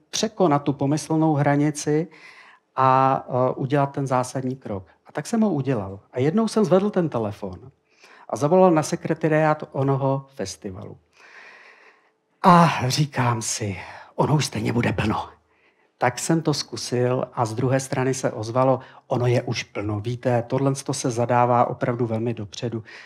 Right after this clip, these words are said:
Tak jsem si odfouk s tím, že telefonát skončil. Ale pozor, počkejte,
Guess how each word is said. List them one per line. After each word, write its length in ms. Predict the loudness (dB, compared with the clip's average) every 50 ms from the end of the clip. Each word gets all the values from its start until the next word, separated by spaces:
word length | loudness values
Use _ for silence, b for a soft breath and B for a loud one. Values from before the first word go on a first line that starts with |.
| B B B _
Tak 160 | -16 -12 -10
jsem 180 | -10 -10 -10
si 160 | -10 -12 -12 -12
odfouk 600 | -12 -16 -14 -14 -10 -8 -6 -6 -6 -8 _ -16
s 120 | -18 -10
tím, 260 | -2 0 2 2 2
že 180 | 0 -2 -4 -4
telefonát 600 | -4 -4 -4 -4 -4 -4 -6 -4 -4 -4 -6 -10
skončil. 540 | -12 -10 -8 -8 -8 -8 -10 -12 -12 -16 -16 -20 _ _ 4
Ale 340 | 6 6 6 6 2 0 -6
pozor, 520 | -8 -8 -8 -8 -8 -8 -8 -10 -12 -14 b b b
počkejte, 640 | 0 0 0 0 0 0 0 0 0 -2 -4 -4